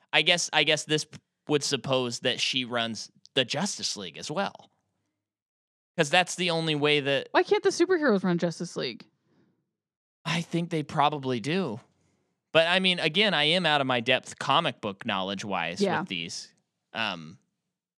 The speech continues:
Speaker 1: but I, I just don't think
Speaker 2: I
Speaker 1: the,
Speaker 2: think that
Speaker 1: the
Speaker 2: they're,
Speaker 1: world
Speaker 2: I,
Speaker 1: they gave
Speaker 2: I
Speaker 1: us
Speaker 2: do
Speaker 1: makes
Speaker 2: think,
Speaker 1: sense.
Speaker 2: I do think that they are like,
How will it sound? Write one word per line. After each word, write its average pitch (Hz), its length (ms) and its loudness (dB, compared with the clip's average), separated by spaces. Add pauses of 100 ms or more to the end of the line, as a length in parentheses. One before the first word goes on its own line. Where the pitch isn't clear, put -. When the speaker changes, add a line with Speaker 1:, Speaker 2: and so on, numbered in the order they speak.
Speaker 1:
but 160 120 2
I, 156 240 0
I 160 40 4
just 147 200 -6
don't 160 180 0
think 151 240 0
Speaker 2:
I 285 40 6
Speaker 1:
the, 269 60 2
Speaker 2:
think 359 160 0
that 370 60 0
Speaker 1:
the 311 80 4
Speaker 2:
they're, 302 120 2
Speaker 1:
world 240 200 4
Speaker 2:
I, 294 80 8
Speaker 1:
they 185 60 2
gave 170 160 4
Speaker 2:
I 190 60 6
Speaker 1:
us 151 100 0
Speaker 2:
do - 120 2
Speaker 1:
makes 131 200 0
Speaker 2:
think, 285 100 2
Speaker 1:
sense. - 260 -4
Speaker 2:
I 269 80 6
do 277 160 -2
think 294 180 0
that 262 160 2
they 247 100 4
are 226 200 2
like, 196 240 2